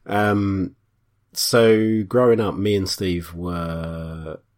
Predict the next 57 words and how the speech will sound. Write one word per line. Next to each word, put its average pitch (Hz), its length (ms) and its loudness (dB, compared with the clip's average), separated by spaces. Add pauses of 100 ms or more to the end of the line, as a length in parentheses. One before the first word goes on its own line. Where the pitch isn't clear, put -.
were 90 280 -2
pretty 87 340 -4
close. 87 280 -4
By 95 200 -2
the, 87 240 -4
yeah, 90 120 0
we 92 260 -4
shared 90 240 -2
a 82 40 -6
room. 82 500 -10
We 87 140 -6
were 87 140 -4
of 73 140 -8
the 87 100 -6
same 85 260 -2
age, 82 280 -6
pretty 78 180 -10
much, - 220 -10
so 78 80 -10
we 82 100 -8
shared 76 240 -10
a 73 40 -10
room, 80 640 -8
uh, 78 200 -12
for, 151 320 -12
for - 140 -14
many 170 220 -6
years. 135 360 -12 (640)
Um, 113 680 0 (1300)
and 160 120 2
it, 214 100 4
I 233 40 0
mean, 233 120 4
there 233 140 6
may, 247 200 4
there 202 220 2
may 196 180 4
well 185 180 4
be 175 180 4
some 107 180 0
of 95 80 0
that, 98 140 -4
because, 127 340 0
like, 123 140 0
there 135 200 2
are 131 160 -2
other 110 160 -4
games. 85 340 -6
Well, 98 100 -4
Street 104 280 -4
Fighter 90 300 -6
is 85 100 -10
one 85 120 -6
of 82 100 -8
them 82 280 -6
that 85 140 -6
we, 98 560 -6